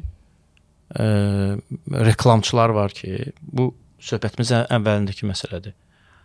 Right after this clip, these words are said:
Ə, onlar mənimlə ona görə işləmirlər ki, orada onların maddi marağı yoxdur.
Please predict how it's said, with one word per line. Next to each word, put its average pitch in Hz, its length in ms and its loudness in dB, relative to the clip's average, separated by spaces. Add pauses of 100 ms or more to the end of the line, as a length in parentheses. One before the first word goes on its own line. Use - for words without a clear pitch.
(760)
Ə, - 160 -6 (1040)
onlar 190 280 4
mənimlə 156 460 2
ona 143 180 2
görə 127 220 0
işləmirlər 135 580 0
ki, - 160 -6 (1300)
orada 165 240 6
onların 156 260 8
maddi 127 280 6
marağı 104 340 4
yoxdur. - 320 -6